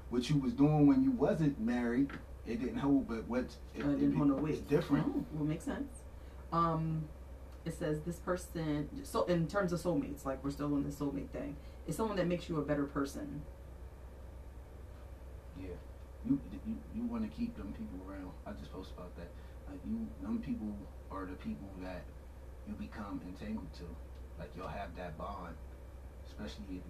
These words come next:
Speaker 1: you help make them a better person. You know,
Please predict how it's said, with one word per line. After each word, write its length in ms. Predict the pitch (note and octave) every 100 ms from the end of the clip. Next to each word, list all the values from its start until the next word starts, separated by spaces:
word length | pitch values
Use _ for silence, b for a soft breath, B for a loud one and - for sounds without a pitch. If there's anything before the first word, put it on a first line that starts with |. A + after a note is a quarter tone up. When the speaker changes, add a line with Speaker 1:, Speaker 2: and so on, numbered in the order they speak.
| F#2
Speaker 1:
you 100 | F2+
help 180 | A2 G#2 F2+
make 280 | F#2 - -
them 240 | F#2 F2+ F2
a 160 | E2
better 160 | F#2 F2
person. 360 | - - - D#2+ D#2+ - - - - - - - - E3+
You 80 |
know, 140 | F3